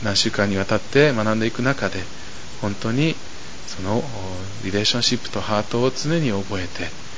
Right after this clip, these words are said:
それを、本当にベースとして理解することができ、あなたが望むような、あなたに喜ばれるような関係に基づいた、本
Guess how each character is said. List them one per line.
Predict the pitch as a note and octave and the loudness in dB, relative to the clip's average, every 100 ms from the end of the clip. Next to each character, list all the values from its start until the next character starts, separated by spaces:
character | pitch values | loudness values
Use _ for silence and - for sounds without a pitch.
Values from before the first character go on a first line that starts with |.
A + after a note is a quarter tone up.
| - - - - - | -6 -6 -6 -8 -6
そ | - G#2 | -2 4
れ | B2 | 8
を、 | E3 D#3+ | 8 6
本 | A#2+ G#2+ G2 F#2+ G2 G#2 - E3+ C3+ A#2+ A#2+ A#2+ D3 D#3+ - - | 2 -2 -2 -4 -4 -4 -6 -6 -4 -4 -4 -4 -4 -6 -6 0
当 | C#3 | 2
に | B2+ | 6
ベ | B2+ | 8
ー | C3+ | 8
ス | - | 6
と | E3 | 4
し | - | 4
て | - F#3+ A3 - - - - - | 6 4 2 -6 -8 -6 -6 0
理 | G#2+ | 2
解 | G2+ F2+ | 2 2
す | G2+ | 0
る | |
こ | F#2 | -2
と | G2+ F#2+ | -2 -2
が | F#2+ | -2
で | F#2+ | -2
き、 | - F2+ - - - - - - | -2 -4 -4 -8 -8 -8 -6 0
あ | G#2 | 4
な | G#2 | 6
た | G2+ | 4
が | F#2 | 4
望 | G2 G2+ A#2+ | 2 2 2
む | D3 | 4
よ | D3+ | 2
う | |
な、 | G#2 F2+ - - - - - | 2 -2 -4 -6 -6 -6 0
あ | |
な | G2 | 0
た | G2+ G2 | 2 0
に | F#2+ F#2+ | 0 0
喜 | A2+ | 2
ば | A#2+ | 4
れ | C#3 | 4
る | D3+ | 2
よ | C#3+ | 0
う | |
な | A2+ G2+ - - - - - - - | 0 -2 -4 -6 -6 -8 -8 -4 0
関 | G#2+ | 2
係 | A2 C#3+ | 2 2
に | |
基 | D3+ D3 | 4 2
づ | D3+ C#3+ | 2 0
い | C3+ | 0
た、 | C#3 | 0
本 | B2 | -2